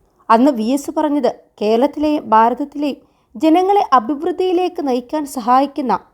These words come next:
ഈ വിഭാഗം തൊഴിലാളികൾ പട്ടിണിയിലും ക്ലേശങ്ങളിലും പെട്ട് ഉഴലാൻ തുടങ്ങിയിട്ട് കൊല്ലങ്ങളായെന്നും ഈ തൊഴിലാളികൾ നേടിക്കൊടുക്കുന്ന വിദേശ നാണയത്തിൽ പത്ത് ശതമാനമെങ്കിലും ഇവരുടെ സമുദ്ധാരണത്തിന് വേണ്ടി സംസ്ഥാന കേന്ദ്ര ഗവൺമെന്റുകൾ മാറ്റിവെക്കേണ്ടതാണെന്നും പറഞ്ഞു.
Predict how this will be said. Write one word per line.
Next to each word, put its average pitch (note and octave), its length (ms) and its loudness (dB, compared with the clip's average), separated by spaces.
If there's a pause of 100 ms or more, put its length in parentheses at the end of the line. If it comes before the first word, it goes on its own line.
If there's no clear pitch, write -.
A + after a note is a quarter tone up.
(260)
ഈ A#3+ 140 -2
വിഭാഗം C4+ 520 2
തൊഴിലാളികൾ A#3+ 520 0 (180)
പട്ടിണിയിലും B3 540 -4 (160)
ക്ലേശങ്ങളിലും B3+ 600 -4
പെട്ട് G3+ 220 -8 (460)
ഉഴലാൻ G#3+ 360 4
തുടങ്ങിയിട്ട് B3+ 640 -4
കൊല്ലങ്ങളായെന്നും G#3 760 -2 (360)
ഈ G3 120 -4
തൊഴിലാളികൾ B3 580 2
നേടിക്കൊടുക്കുന്ന A#3+ 800 -4 (360)
വിദേശ B3 340 0
നാണയത്തിൽ D4 640 0 (160)
പത്ത് A3+ 260 -4
ശതമാനമെങ്കിലും D4 760 -2
ഇവരുടെ A3 460 -2 (640)
സമുദ്ധാരണത്തിന് F4+ 680 4
വേണ്ടി E4 260 -2
സംസ്ഥാന D4+ 500 -4 (100)
കേന്ദ്ര B3+ 260 -2
ഗവൺമെന്റുകൾ D4+ 520 0 (120)
മാറ്റിവെക്കേണ്ടതാണെന്നും B3+ 1000 0
പറഞ്ഞു. E3+ 280 -2